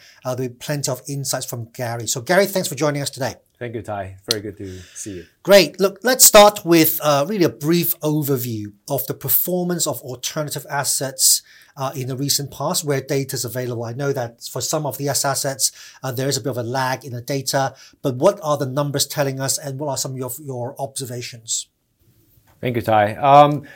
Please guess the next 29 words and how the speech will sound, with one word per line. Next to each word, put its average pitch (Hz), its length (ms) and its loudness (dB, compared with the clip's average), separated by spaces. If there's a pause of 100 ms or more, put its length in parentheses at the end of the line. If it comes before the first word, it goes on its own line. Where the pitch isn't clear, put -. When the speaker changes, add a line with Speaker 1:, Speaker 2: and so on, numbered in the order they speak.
(120)
Speaker 2:
so, 180 280 6
I 170 40 2
mean, 175 140 2
very 214 180 6
fortunately, 117 680 0
we've 123 140 -4
got 127 140 -4
the 117 60 -4
Preqin, 107 600 -4
uh, 98 260 -4
Private 110 260 -2
Capital 104 320 -6
Quarterly 104 420 -8
Index, 95 560 -6
uh, 92 140 -6
which 101 240 -8
roughly 110 320 -4
tracks 104 480 -4
the 113 80 -6
ongoing 95 400 -8
performance 107 640 -8
of 92 160 -10
various 95 340 -6
alternative 87 400 -12
asset 90 260 -10
classes. 92 540 -10 (260)
So 151 140 -2
we'll 135 160 2
probably 139 480 0